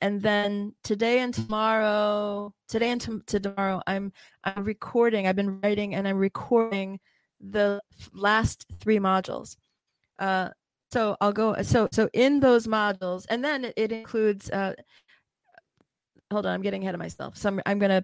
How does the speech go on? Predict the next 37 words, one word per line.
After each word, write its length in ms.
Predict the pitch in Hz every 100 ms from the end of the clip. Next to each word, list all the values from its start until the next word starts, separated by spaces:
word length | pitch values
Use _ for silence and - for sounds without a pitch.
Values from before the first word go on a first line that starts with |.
| -
put 140 | 262
those 220 | 294 285 202
up. 160 | 185
So 160 | - 202
those 260 | 208 226
will 80 | 262
be 220 | 226 226
in. 360 | - 196 185 196 _ _ _ -
And 140 | 208
until 560 | 202 208 - 302 285 302
I 160 | 247
have 300 | 247 233 208 - 254
everything 300 | 311 285 247
that 100 | 220
goes 220 | 220 220
in 100 | 220
this 160 | 208
program, 540 | - 214 202 196 185 185
it's, 300 | 196 190 - -
it's 280 | 196 - 196
at 80 |
a, 160 | 196 190 -
like, 100 | 190
a 60 | 180
forty-nine 560 | - 208 196 190 190
dollar, 480 | 185 185 185 180 180 _ _ - -
you 120 | 208
know, 240 | 196 180 180 _ -
pre-launch 760 | - 226 202 190 180 - - - _ _ -
price. 460 | - 180 - - - _ _ - - _ _ -
Uh, 300 | 202 196 - _ -
then 480 | 202 247 285 233 202
over 260 | 208 208
the 100 | 208
next 280 | 208 247 -
two 160 | - 240
weeks, 380 | 226 208 -